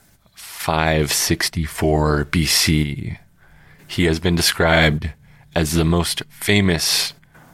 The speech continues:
of all pancreatists. <laughs> I wanna say, like, wait, they had, they had pancreatitis? What was wrong with their pancreas? I'm sorry. I'm sorry for your pancreas. Um,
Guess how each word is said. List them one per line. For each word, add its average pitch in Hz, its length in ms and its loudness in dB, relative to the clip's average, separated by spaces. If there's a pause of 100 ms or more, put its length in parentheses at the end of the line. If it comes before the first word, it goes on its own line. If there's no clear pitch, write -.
(300)
of 85 300 -2
all 82 600 0 (1080)
pancreatists. - 1400 -2 (640)
<laughs> - 0 -
I - 1040 -4 (100)
wanna 120 240 2
say, 135 200 0
like, 98 300 0 (560)
wait, 90 200 2
they 92 140 2
had, 90 280 0
they 95 100 2
had 90 180 2
pancreatitis? 92 720 0
What 95 180 2
was 104 120 2
wrong 110 140 2
with 113 100 0
their 90 120 0
pancreas? 117 540 0
I'm 92 240 -2
sorry. 82 460 0 (240)
I'm 147 60 -2
sorry 104 300 4
for - 140 0
your 78 160 4
pancreas. 90 600 0 (640)
Um, 85 640 2